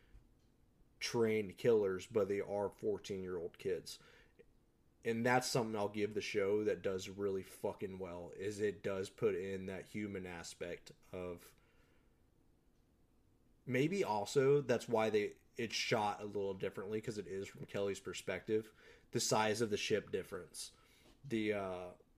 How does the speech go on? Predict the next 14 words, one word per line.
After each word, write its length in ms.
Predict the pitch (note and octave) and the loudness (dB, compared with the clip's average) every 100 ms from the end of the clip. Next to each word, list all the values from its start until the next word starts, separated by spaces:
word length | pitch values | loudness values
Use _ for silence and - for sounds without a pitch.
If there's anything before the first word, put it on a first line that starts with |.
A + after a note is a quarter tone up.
| - | -8
the 80 | |
conversations 840 | A#2+ B2+ A2 A2 A2+ G#2+ G2+ G2 F2+ | -2 0 0 0 2 2 0 -6 -4
that 160 | G2 | -2
they 100 | F#2 | -2
have, 280 | F#2+ F#2 F#2 | -2 -2 0
it's 180 | A2+ C#3 | 2 2
still 360 | - D3 C#3+ D#3+ | 4 8 8 8
very 340 | B2 A2 A#2+ | 4 4 4
similar, 560 | - A2 G2 G2 A2+ C3 | 0 -2 -2 -2 0 2
but 160 | B2 | 4
it's 160 | G2+ A2 | 4 2
a 40 | |
little 360 | G2+ A2 G#2+ G2+ | 0 4 4 4
different. 420 | F#2+ F2+ - E2 | 0 -4 -8 -16